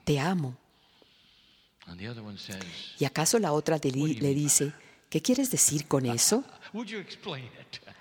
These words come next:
Speaker 1: Explícamelo, por
Speaker 2: You
Speaker 1: favor"?
Speaker 2: don't. You
Speaker 1: No,
Speaker 2: can't.
Speaker 1: no lo haces así, no
Speaker 2: And you
Speaker 1: puedes
Speaker 2: wouldn't.
Speaker 1: hacerlo así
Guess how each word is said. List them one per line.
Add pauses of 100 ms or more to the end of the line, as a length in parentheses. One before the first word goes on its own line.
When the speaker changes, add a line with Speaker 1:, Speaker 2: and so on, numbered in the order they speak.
(220)
Speaker 1:
Explícamelo,
por
Speaker 2:
You
Speaker 1:
favor"?
Speaker 2:
don't. (500)
You
Speaker 1:
No,
Speaker 2:
can't.
Speaker 1:
no
lo
haces
así,
no
Speaker 2:
And
you
Speaker 1:
puedes
Speaker 2:
wouldn't.
Speaker 1:
hacerlo
así